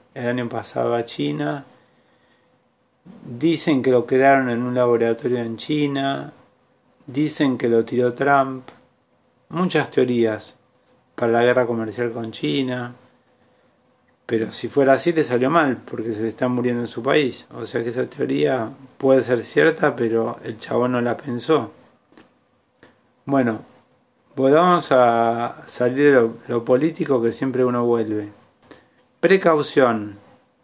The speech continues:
primero. Precaución,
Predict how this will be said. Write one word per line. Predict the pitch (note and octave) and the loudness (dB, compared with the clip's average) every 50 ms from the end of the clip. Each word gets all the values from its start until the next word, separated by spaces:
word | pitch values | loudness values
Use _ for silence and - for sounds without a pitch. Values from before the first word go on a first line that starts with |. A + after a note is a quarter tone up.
| _ - | _ -6
primero. | A2+ A#2+ A#2 A#2 A2+ A2 A2 G#2 G2+ G#2 G2 - _ _ _ _ _ _ _ _ _ _ _ _ - - _ _ _ _ - | -4 -2 0 0 0 0 -2 -4 -8 -10 -16 -20 _ _ _ _ _ _ _ _ _ _ _ _ -20 -20 _ _ _ _ -4
Precaución, | - B2 C3 B2+ - - C3+ C3+ C3+ C3 - - F3 F3 F#3+ G3 F#3+ G3 G3 | -2 0 0 2 2 2 2 2 2 0 0 2 2 2 2 0 -2 -6 -8